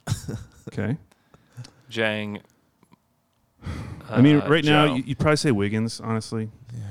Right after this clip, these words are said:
Speaker 3: I don't want
Speaker 2: That
Speaker 3: to,
Speaker 2: hurts.
Speaker 3: but
Speaker 2: I mean, I
Speaker 3: I
Speaker 2: think,
Speaker 3: know.
Speaker 2: I think the, the last two obvious choices are Wiggins and Joe.
Speaker 1: I think you're probably right.
Speaker 2: Because,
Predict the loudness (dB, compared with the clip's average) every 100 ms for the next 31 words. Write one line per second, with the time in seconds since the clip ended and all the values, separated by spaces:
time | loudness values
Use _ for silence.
0 | -14 -18 -20 -20 -20 -14 -8 -8 -6 -6
1 | -6 -4 -6 -6 -8 -2 -2 0 -2 -2
2 | -4 -4 -2 -2 -2 -8 -6 -8 -8 0
3 | 2 4 2 2 -2 -4 -2 0 2 2
4 | 0 -4 -4 -8 -8 -8 -14 -14 -14 _
5 | _ _ _ _ _ -6 -6 -4 -6 -8
6 | -12 -14 -12 -14 -14 _ _ _ -12 -6
7 | -2 -2 -4 -6 -8 -10 -14 -20 _ _
8 | _ _ _ _ _ -6 -2 -2 -2